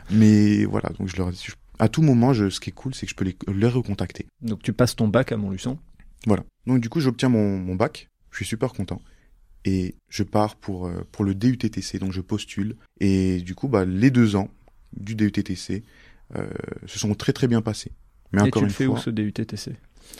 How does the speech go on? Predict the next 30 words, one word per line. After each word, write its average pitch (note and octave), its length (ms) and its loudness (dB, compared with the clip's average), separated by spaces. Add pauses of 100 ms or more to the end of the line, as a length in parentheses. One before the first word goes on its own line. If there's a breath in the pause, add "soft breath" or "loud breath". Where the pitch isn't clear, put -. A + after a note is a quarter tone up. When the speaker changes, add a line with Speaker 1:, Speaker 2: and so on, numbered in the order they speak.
(160 loud breath)
Speaker 1:
Ce - 120 0
D B2+ 100 6
U B2 80 4
T B2 120 2
T A#2 140 2
C, F3 160 2
je A#2 60 0
le A2 80 0
fais, G#2 420 -2
la G#2 80 0
première D3 240 2
année, E3 100 4
je E3+ 60 -4
la G#2+ 60 0
fais G2 120 -6
toujours C#3 340 0
à, G2 340 0
à, F#2 280 -4
à G2 40 2
Montluçon. B2 500 4
Speaker 2:
Mhm. C3+ 340 0 (300)
Speaker 1:
Euh, - 60 -4 (400)
rien G#2 260 2
à G2 80 4
déclarer, G2 680 2
tout, A2+ 260 -2
tout A2 180 -8
se - 80 -6
passe G2+ 180 4
bien, G2+ 360 2